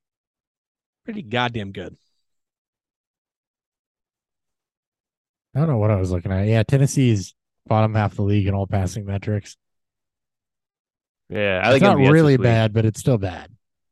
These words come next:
Speaker 2: So he's got a, a strong stretch coming up.
Speaker 1: He's been, uh, back-to-back,
Speaker 2: Back-to-back
Speaker 1: back-to-back
Speaker 2: hundred-yard
Speaker 1: plain
Speaker 2: games.
Speaker 1: leads.
Speaker 2: Yeah.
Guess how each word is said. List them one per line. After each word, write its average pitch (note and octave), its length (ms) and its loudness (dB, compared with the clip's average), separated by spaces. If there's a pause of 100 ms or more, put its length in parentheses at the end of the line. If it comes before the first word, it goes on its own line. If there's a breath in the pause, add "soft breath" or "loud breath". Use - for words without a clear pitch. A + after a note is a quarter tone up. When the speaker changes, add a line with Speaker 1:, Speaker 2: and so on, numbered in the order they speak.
(1300)
Speaker 2:
So A2 200 2
he's C3+ 180 4
got E3+ 160 4
a, A2 300 4
a A2+ 100 2
strong A2+ 300 -2
stretch - 320 -8
coming G#2+ 180 -14
up. A2 180 -12 (760)
Speaker 1:
He's G#2+ 180 -8
been, A2 400 -4 (540)
uh, A#2+ 160 0 (420)
back-to-back, B2 640 -2 (320)
Speaker 2:
Back-to-back C3+ 440 0
Speaker 1:
back-to-back B2+ 460 2
Speaker 2:
hundred-yard A2 100 -6
Speaker 1:
plain A#2+ 160 -4
Speaker 2:
games. G#2+ 80 -8
Speaker 1:
leads. G#2+ 400 -14 (160)
Speaker 2:
Yeah. A2 260 -4